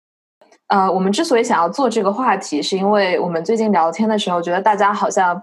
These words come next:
就是生-，现实生活中有各种各样的压力嘛，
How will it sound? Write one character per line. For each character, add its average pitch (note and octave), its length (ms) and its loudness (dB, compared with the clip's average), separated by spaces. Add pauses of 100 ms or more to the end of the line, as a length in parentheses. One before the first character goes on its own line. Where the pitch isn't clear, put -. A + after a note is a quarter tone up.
(600)
就 D#4+ 100 2
是 D4+ 80 4
生-， D4 280 0
现 D#4 160 0
实 B3+ 100 -2
生 A#3+ 140 2
活 G#3+ 80 4
中 G3+ 140 0
有 F3 40 -2
各 G#3 140 0
种 D#3+ 140 -4
各 F3+ 80 -4
样 F#3 100 0
的 F3+ 80 -2
压 F3 200 2
力 G3 180 -2
嘛， G3 140 -6